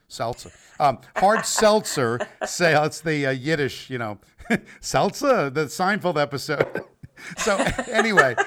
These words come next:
Speaker 1: it's like nobody wants to say salsa, seltzer, right? But the seltzer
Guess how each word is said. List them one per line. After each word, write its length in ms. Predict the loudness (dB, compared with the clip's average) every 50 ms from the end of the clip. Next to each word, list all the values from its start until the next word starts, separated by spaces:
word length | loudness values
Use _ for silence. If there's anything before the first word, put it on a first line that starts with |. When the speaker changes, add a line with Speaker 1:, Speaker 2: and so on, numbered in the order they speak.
| -4 -4 -4 -4
Speaker 1:
it's 140 | -2 -2 -2
like 120 | -2 0 0
nobody 240 | 0 0 0 2
wants 240 | 2 2 2 2 2
to 140 | 0 -2 -2
say 140 | 2 4 4
salsa, 340 | 4 4 2 0 0 -2 -2
seltzer, 640 | -2 -2 0 0 0 -2 -4 -6 -4 -4 -4 -4
right? 160 | -6 -8 -10 -10 -14 _ _ _ _ _
But 200 | -4 -4 -4 -4
the 100 | -6 -8
seltzer 540 | -6 -4 0 2 2 2 0 0 -2 -4 -4